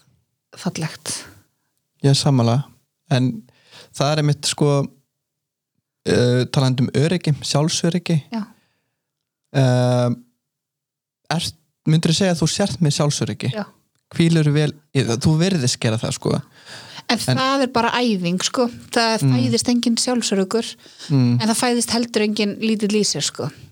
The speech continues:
Speaker 2: Nei.
Speaker 1: Eh,
Speaker 2: Eitthvað sem
Speaker 1: þetta
Speaker 2: við lærum.
Speaker 1: þetta er allt lært
Speaker 2: Mm.
Speaker 1: og, og sjálfsöryggi er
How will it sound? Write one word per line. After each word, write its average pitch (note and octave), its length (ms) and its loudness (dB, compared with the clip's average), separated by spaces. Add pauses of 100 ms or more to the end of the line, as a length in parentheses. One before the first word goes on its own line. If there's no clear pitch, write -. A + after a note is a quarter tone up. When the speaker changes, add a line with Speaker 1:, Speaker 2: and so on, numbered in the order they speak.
Speaker 2:
Nei. B2+ 460 4 (720)
Speaker 1:
Eh, G3 360 2
Speaker 2:
Eitthvað C#3+ 140 0
sem C#3+ 120 0
Speaker 1:
þetta C#3 60 0
Speaker 2:
við C#3 80 0
lærum. C#3 500 0
Speaker 1:
þetta A#3 160 -6
er B3 60 -4
allt - 320 -6
lært G#3+ 680 -4
Speaker 2:
Mm. B2+ 80 2
Speaker 1:
og, A#2+ 260 0 (260)
og A3 140 0
sjálfsöryggi A#3+ 840 0
er A3 200 0